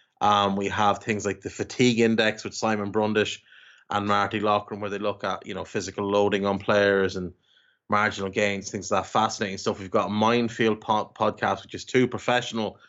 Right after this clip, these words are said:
sports psychologists talking about the effects of different things on, on players.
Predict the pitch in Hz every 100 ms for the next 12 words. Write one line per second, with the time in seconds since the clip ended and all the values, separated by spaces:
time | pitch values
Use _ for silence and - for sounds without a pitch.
0 | - _ _ _ - 131 123 123 110 135
1 | 143 110 101 - - 117 113 110 101 101
2 | 104 98 104 92 117 104 - - 95 113
3 | 104 104 98 104 98 98 98 98 95 110
4 | 107 104 98 -